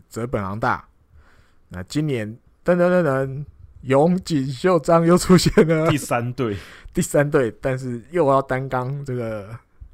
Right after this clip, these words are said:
Speaker 1: 开幕战先发。
Speaker 2: 对，对，对。
Speaker 1: 个人职棒生涯第十次。
Speaker 2: 对。
Speaker 1: 了不起，第十次啊。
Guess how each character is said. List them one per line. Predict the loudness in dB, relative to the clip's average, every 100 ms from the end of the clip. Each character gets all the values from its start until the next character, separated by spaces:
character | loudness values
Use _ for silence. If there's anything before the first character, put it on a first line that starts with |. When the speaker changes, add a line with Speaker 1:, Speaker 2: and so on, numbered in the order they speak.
| -8
Speaker 1:
开 | -4 -4
幕 | -4 -6
战 | -4 -6 -6
先 | -8 -8
发。 | -10 -10 -12
Speaker 2:
对， | -18 -18
对， | -16 -16 -18
对。 | -20 -20 -18 -4
Speaker 1:
个 | -2 -2
人 | -4 -8 -10
职 | -8
棒 | -6 -6
生 | -6 -8
涯 | -10 -10 -10
第 | -10
十 | -10 -12 -10 -8
次。 | -4 -6 -6 -20 -20 _ -18
Speaker 2:
对。 | -16 -16 -20 _ -20
Speaker 1:
了 | -16 -14
不 | -14
起， | -14 -20 -20 _
第 | -20
十 | -20 -18 -18
次 | -14 -12
啊。 | -8 -8